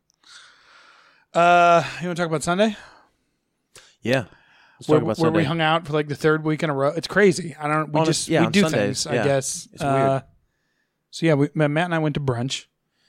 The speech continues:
Speaker 2: Yeah, you went to a, you went to brunch. I
Speaker 1: <laughs> Matt
Speaker 2: I showed up.
Speaker 1: <laughs> It's true. You were, you were blown out.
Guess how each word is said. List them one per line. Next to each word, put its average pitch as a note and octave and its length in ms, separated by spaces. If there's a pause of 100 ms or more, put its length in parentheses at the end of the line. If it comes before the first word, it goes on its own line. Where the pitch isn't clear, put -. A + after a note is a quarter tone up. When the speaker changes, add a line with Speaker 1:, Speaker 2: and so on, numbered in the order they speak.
(560)
Speaker 2:
Yeah, A#2 340
you D3+ 280
went G3+ 200
to D3+ 120
a, C3 40 (140)
you D#3+ 260
went E3 200
to - 40
brunch. A#2 480 (140)
I B2+ 400
Speaker 1:
<laughs> - 20
Matt G3+ 220 (100)
Speaker 2:
I C#3 220
showed C3+ 440
up. G#2 260
Speaker 1:
<laughs> - 60 (520)
It's - 300
true. A3+ 340 (460)
You G#3 200
were, F#3+ 360
you G3+ 160
were F#3 120
blown D3 380
out. B2 300